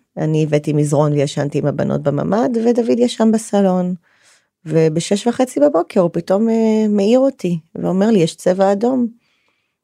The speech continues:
אמרתי לו, "על מה אתה מדבר?" הוא אומר, "מלא מלא צבע אדום." אמרתי לו, "לך תעיר מהר את דניאל ואמיליה." כולנו רצים לממ"ד. אתה יודע, במחשבות שלי זה כאילו,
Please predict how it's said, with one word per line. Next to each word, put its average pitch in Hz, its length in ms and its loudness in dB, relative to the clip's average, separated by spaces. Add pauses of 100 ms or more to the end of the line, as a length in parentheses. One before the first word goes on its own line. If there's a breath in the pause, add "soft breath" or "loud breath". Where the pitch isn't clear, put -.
(200)
אמרתי 170 220 -4
לו, 196 80 2
"על 196 60 2
מה 202 120 2
אתה 226 140 -2
מדבר?" 240 340 2
הוא 214 80 2
אומר, 208 180 2
"מלא 196 260 4
מלא 262 200 2
צבע 233 380 0
אדום." 233 320 -2 (1200)
אמרתי 175 220 -2
לו, 175 80 4
"לך 180 140 0
תעיר 185 200 0
מהר 175 260 0
את 165 60 0
דניאל 160 380 2
ואמיליה." 147 600 0 (400)
כולנו 147 720 0 (200)
רצים 151 380 -2
לממ"ד. 139 500 -2 (1080)
אתה 143 100 -2
יודע, 196 200 4
במחשבות 151 640 -2
שלי 170 280 0
זה 147 120 0
כאילו, 165 800 0